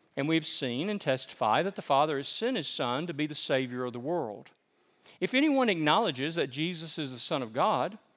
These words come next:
God lives in them and they in God, and so we know and rely on the love God has for us. God is love. Whoever lives in love lives in God and God in them.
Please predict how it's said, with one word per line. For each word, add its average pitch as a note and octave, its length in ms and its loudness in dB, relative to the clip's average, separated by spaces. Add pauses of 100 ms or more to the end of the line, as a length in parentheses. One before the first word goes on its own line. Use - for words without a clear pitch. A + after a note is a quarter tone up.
(280)
God C3 240 4
lives C#3 240 -2
in F#3+ 80 -2
them C3 220 0
and D3 120 -2
they B2+ 180 4
in C#3+ 140 -4
God, F3+ 360 2 (260)
and E3+ 100 -4
so D3+ 300 2
we G#3 160 0
know C3 320 2
and F3+ 120 -4
rely B2 400 2
on G3+ 200 -4
the G#3+ 100 0
love B2 340 2
God A#2+ 220 2
has B2 240 -4
for C3 220 -4
us. - 420 -8 (840)
God D#3 220 8
is G#3 240 -2
love. A#2+ 460 -2 (500)
Whoever F#3 260 4
lives F3 280 2
in A3+ 120 0
love C3+ 280 4
lives D3+ 280 0
in E3+ 120 -2
God C#3 320 6
and D#3+ 100 -2
God C3 240 4
in D3+ 140 -4
them. E3 400 -4